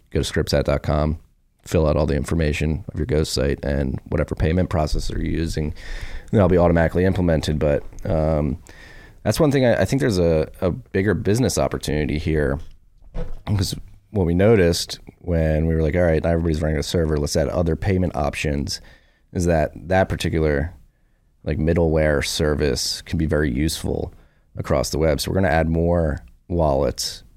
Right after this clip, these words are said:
um, more payment processors to the list. River and Strike are on there. L M Bits is on there. And if you guys want any other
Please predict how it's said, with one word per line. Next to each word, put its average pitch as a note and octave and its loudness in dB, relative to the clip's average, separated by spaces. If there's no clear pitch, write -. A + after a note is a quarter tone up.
um, B1+ -2
more F#2 -2
payment - -2
processors - -4
to F2+ 0
the E2 2
list. C2+ -2
River D#2 -2
and C2 -2
Strike - -2
are C#2 0
on B1+ -2
there. C2 -2
L C2+ -2
M C2 -4
Bits - -6
is C#2+ -6
on B1+ -2
there. A#1+ -2
And C2 -8
if D2 -6
you C#2+ -2
guys C#2 0
want D#2 0
any D2 0
other C#2 0